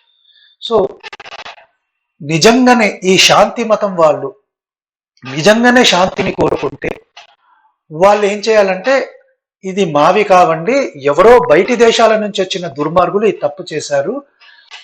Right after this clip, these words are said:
దీన్ని మేము సమర్థించము, కాబట్టి మీకు ఇచ్చేస్తాము" అని స్వచ్ఛందంగా వాళ్ళు ఇచ్చేస్తే చాలా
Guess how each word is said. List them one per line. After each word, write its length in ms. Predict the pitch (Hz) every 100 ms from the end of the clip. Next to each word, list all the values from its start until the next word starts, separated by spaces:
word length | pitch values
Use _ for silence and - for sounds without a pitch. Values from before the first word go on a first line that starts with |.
| _ - -
దీన్ని 360 | 143 208 220 214
మేము 280 | 190 170 156
సమర్థించము, 1000 | - 135 160 190 160 185 170 160 262 262 _ _ _ -
కాబట్టి 440 | 165 170 175 -
మీకు 320 | 233 185 202 190
ఇచ్చేస్తాము" 760 | 175 226 - - 185 170 160
అని 340 | 160 269 254 - -
స్వచ్ఛందంగా 960 | - 139 147 - - 226 226 196 175 175 240
వాళ్ళు 240 | 175 175
ఇచ్చేస్తే 580 | 160 - - 180 233 233 -
చాలా 180 | 135